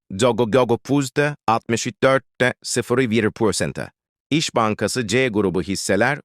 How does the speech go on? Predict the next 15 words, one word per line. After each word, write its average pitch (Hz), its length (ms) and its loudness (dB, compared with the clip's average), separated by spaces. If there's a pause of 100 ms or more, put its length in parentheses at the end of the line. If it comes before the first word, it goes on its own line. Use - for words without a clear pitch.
uzun 120 340 0
vadede 101 380 0
ayakta 104 440 0
kalmayı 90 460 0
başardı. 73 540 -2 (320)
Son 147 280 0
dönemde 123 400 2
sert 120 360 -2
düşüşlerle 104 720 0
birçok 113 440 -2
hisse 110 380 -2 (160)
senedi 131 380 0
yıllık 120 420 0
bazda 90 520 0
bist - 280 -4